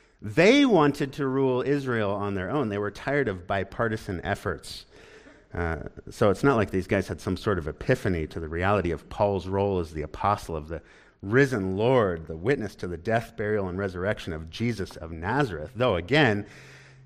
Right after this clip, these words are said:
just doctrinally speaking, they weren't that far off. Um, so you got this conflict, right? You got this human conflict over theology.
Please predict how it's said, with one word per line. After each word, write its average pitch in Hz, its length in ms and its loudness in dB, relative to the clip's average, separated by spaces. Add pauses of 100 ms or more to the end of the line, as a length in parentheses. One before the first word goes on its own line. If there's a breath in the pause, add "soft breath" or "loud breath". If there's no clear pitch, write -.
(100 loud breath)
just - 260 -10
doctrinally 104 480 0
speaking, 85 420 -6
they 80 140 -2
weren't 87 260 -2 (240)
that 85 400 -2
far 76 400 -2
off. 69 480 -6 (640 soft breath)
Um, 76 420 -10 (1160)
so 85 100 -10
you 90 140 -2
got 95 180 0
this - 120 -12
conflict, - 600 -10
right? 90 140 -2
You 87 60 -6
got 85 120 -4
this - 160 -10
human 127 380 2
conflict 95 580 -2
over 87 240 -2
theology. 85 640 0